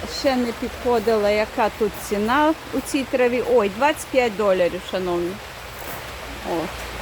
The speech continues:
бачите. Отака трава. Так що ось налюбувалась і, мабуть, досить. Піду ще до рослинки. Є ще люди там, ку-, кущі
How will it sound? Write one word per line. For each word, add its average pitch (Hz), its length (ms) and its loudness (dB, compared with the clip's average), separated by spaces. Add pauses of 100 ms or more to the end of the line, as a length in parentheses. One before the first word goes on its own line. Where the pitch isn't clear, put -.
(480)
бачите. - 520 -6 (1300)
Отака 202 560 0
трава. 208 400 0 (1900)
Так 262 180 2 (140)
що 294 200 2 (100)
ось 269 340 4
налюбувалась 226 1160 4
і, 240 60 -2
мабуть, 247 440 0
досить. 214 320 -2 (100)
Піду 254 240 -2
ще 269 180 0
до 240 160 2
рослинки. 202 680 0
Є 220 220 0
ще 220 200 0
люди 220 360 2
там, 220 200 -2 (600)
ку-, 254 160 4 (120)
кущі 277 800 4